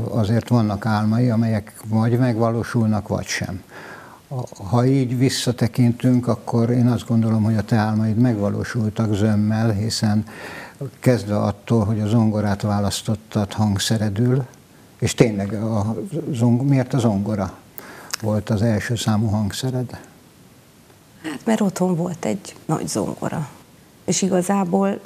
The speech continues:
Speaker 2: nem is volt opció, hogy hegedű, vagy fuvola, vagy bármi. Tehát, hogy, hogy úgy azt ütögettem. Nem, ez teljesen természetes volt. Úgy, ahogy a zene, úgy a-, azon belül a zongora is. Az álmaim,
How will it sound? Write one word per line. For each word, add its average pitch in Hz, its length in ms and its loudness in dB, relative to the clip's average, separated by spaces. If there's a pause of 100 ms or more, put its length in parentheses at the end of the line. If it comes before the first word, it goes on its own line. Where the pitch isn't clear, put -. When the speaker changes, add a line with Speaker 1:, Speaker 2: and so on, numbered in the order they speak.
(1300)
Speaker 2:
nem 196 320 4
is 180 120 -2
volt 170 240 2
opció, 147 500 0
hogy 147 320 -2 (400)
hegedű, 151 480 2
vagy - 200 -12
fuvola, 156 540 0
vagy - 240 -6 (240)
bármi. 156 520 0
Tehát, 247 200 -4
hogy, 285 220 0
hogy 254 120 0
úgy 262 180 0 (120)
azt - 260 -2
ütögettem. - 800 -2 (480)
Nem, - 100 6 (300)
ez 277 140 4 (160)
teljesen 175 360 2
természetes 160 560 -2
volt. 165 220 2
Úgy, 233 180 6
ahogy 180 220 2
a 156 60 4
zene, 233 380 0
úgy 208 280 0
a-, - 60 2 (140)
azon 175 300 2
belül 165 240 2
a 156 60 2
zongora 143 480 0
is. 156 320 -4 (680)
Az 190 200 4 (260)
álmaim, 233 800 0